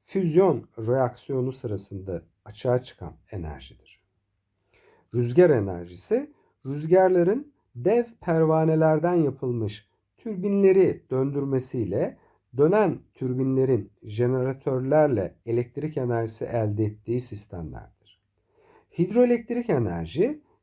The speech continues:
yağmur ve nehir sularının önüne yapılan setle suyun biriktirilmesi,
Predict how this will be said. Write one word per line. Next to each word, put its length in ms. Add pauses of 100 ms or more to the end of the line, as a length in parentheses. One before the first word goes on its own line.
yağmur 680
ve 260
nehir 480
sularının 760
önüne 300
yapılan 580 (300)
setle 760
suyun 500
biriktirilmesi, 1040